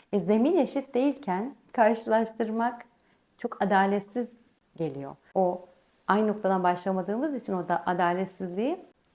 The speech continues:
derinleştiren, karanlıklaştıran bir yere götürüyor aslında. O yüzden hayatın akışına girebilmek,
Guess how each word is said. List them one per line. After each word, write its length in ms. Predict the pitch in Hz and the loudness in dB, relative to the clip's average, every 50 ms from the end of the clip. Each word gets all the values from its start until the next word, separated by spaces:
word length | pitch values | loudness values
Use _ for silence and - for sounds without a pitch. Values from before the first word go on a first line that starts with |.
| - 185 | -2 0
derinleştiren, 760 | 185 185 190 190 190 190 190 185 190 - 202 214 226 233 226 - - | 0 2 4 4 4 4 2 0 -2 -4 -4 -4 -4 -4 -6 -6 0
karanlıklaştıran 960 | - 185 175 175 175 175 175 180 - 175 170 - - - 185 208 214 214 196 | 2 2 2 4 0 0 -2 -2 -4 -4 -4 -4 -8 -4 -2 -2 -2 0 -2
bir 60 | 175 | -4
yere 200 | 160 147 143 143 | -4 -6 -6 -8
götürüyor 400 | 139 143 139 - - 139 139 - - | -8 -8 -12 -10 -12 -12 -10 -10 -14
aslında. 480 | - - _ - 147 143 147 - 147 - _ - - - - _ - | -16 -20 _ -14 -14 -14 -12 -14 -16 -18 _ -20 -20 -20 -20 _ -2
O 120 | - 311 | 2 2
yüzden 360 | 330 320 277 294 311 311 320 - - - _ _ | 4 4 4 2 2 2 0 -4 -10 -20 _ _
hayatın 460 | - 208 220 233 240 247 240 202 196 | 0 4 8 8 8 6 6 0 0
akışına 400 | - - - - - 254 262 269 | 0 -2 -6 -10 -4 0 0 2
girebilmek, 720 | 240 254 220 220 196 175 185 170 170 170 - - - - | 2 2 0 0 -2 -2 -2 -4 -4 -6 -6 -10 -14 -20